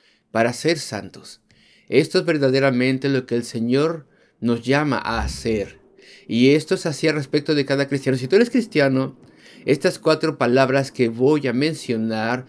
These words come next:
son verdad al respecto de ti. No son para una élite en la iglesia. Si has vuelto a nacer, si crees en el Señor Jesucristo, si has clamado el nombre del Señor Jesucristo,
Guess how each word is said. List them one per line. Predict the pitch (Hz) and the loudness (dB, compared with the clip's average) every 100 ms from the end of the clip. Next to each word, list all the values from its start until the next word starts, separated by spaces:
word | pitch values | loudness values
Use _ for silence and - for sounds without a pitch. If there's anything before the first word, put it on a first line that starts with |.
| - | -18
son | - 143 | -4 0
verdad | 143 135 170 | 2 4 4
al | 151 | 2
respecto | 127 - 139 139 135 | -2 -2 -2 0 0
de | 127 | 0
ti. | 139 147 131 - - - - | 2 2 0 -6 -20 -20 -4
No | 127 160 | 0 0
son | 185 175 | 0 -2
para | 165 156 | 0 2
una | 160 143 123 | 0 0 2
élite | 151 139 127 117 | 2 0 -2 -2
en | 113 | 0
la | 104 | -2
iglesia. | 73 107 110 113 107 - - - - | -2 -6 -6 -6 -6 -8 -20 -20 -12
Si | - 127 | 0 2
has | 120 | 4
vuelto | 139 151 160 | 2 2 -2
a | |
nacer, | 160 139 - 117 123 131 | -2 -4 2 4 4 0
si | - 135 | -4 -2
crees | 135 139 - | 4 2 2
en | 170 | 0
el | 160 | 0
Señor | 156 131 165 | 0 2 2
Jesucristo, | 185 180 165 123 127 - 131 131 131 - - - | -2 -4 -6 -2 -4 2 2 2 -4 -20 -20 -16
si | - 135 143 147 - - | -4 4 6 4 0 -4
has | 131 160 - | 0 0 -2
clamado | - 165 127 143 185 190 | 2 2 4 2 2 2
el | 160 | 2
nombre | 139 151 151 | 2 2 2
del | 139 | 2
Señor | 131 135 | 0 -2
Jesucristo, | 147 143 131 131 135 143 - 110 107 | -4 -6 -6 -2 0 -2 -4 -6 -4